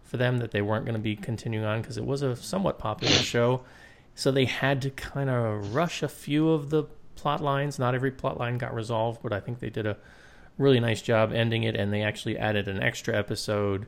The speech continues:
where they sit down with fans and the cast and, you know, kinda do some reflection and talking with the cast, and that's up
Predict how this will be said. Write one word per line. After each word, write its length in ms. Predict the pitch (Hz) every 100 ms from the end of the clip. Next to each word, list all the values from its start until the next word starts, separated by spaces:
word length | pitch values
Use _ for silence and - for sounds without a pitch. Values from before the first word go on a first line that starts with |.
| - - - - -
where 300 | 110 107 107
they 100 | 101
sit 240 | 104 110 -
down 220 | 101 101
with 120 | 95
fans 480 | - 104 104 101 104
and 140 | 101
the 60 | 95
cast 560 | - 107 98 98 - 104
and, 360 | 98 95 101 - -
you 80 |
know, 200 | 107 110 117
kinda 220 | - 104 95
do 100 | 101
some 180 | -
reflection 440 | 98 - 95 - 107
and 160 | 92
talking 240 | - 104 101
with 100 | 95
the 80 | -
cast, 380 | - 107 -
and 120 | 110 92
that's 200 | -
up 100 | -